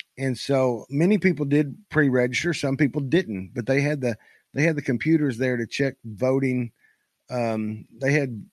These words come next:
computers there to check the, the voting, um, history,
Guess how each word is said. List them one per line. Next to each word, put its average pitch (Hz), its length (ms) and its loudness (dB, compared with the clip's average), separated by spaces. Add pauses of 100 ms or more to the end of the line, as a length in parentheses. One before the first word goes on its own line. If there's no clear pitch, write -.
(140)
computers 139 520 0
there 127 200 0
to 123 100 0
check 139 360 -2
the, 127 180 -2 (480)
the 123 120 -2
voting, 127 540 0 (180)
um, 104 440 -6 (340)
history, 104 540 -2